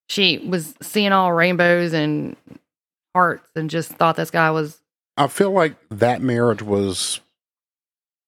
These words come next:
Speaker 2: near the end of its run to begin with.
Speaker 1: John and Aaron?
Speaker 2: Yes. I mean,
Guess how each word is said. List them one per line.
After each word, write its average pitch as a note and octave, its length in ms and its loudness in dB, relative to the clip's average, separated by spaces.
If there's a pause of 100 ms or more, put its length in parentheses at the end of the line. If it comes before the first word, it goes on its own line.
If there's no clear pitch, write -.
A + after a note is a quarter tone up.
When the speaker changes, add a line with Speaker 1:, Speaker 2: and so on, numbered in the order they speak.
(360)
Speaker 2:
near D3 280 2
the C3 160 -2
end A#2+ 160 2
of A2+ 100 0
its A2 140 -2
run A#2 400 0 (640)
to C3 80 2
begin G2+ 300 0
with. B2 360 -2
Speaker 1:
John F3 240 2
and E3+ 100 0
Aaron? G#3+ 320 2 (140)
Speaker 2:
Yes. - 440 -4 (1700)
I A2 60 -2
mean, G2 480 -2